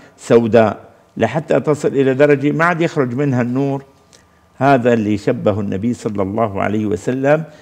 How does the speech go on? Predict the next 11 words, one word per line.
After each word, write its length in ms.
كالكوز، 1000
كالكوز 760
مجخيا. 1080
شلون 240
الكوز؟ 540
الكوز 440
الفانوس 560
اللي 200
كان 440
يشعل 680
على 920